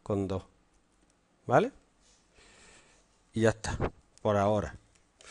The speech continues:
Ahora, si tienen tres valencias, la mayor es ico, la mediana oso y la pequeña hipo oso. Mayor,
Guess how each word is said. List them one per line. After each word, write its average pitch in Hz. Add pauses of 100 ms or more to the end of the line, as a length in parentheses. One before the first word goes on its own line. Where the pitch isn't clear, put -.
(540)
Ahora, 156
si 131
tienen 180
tres 190
valencias, 123 (760)
la 113
mayor 117
es 139
ico, 190 (760)
la 113
mediana 117
oso 185
y 135
la 113
pequeña 147 (160)
hipo 165 (120)
oso. 123 (3500)
Mayor, 123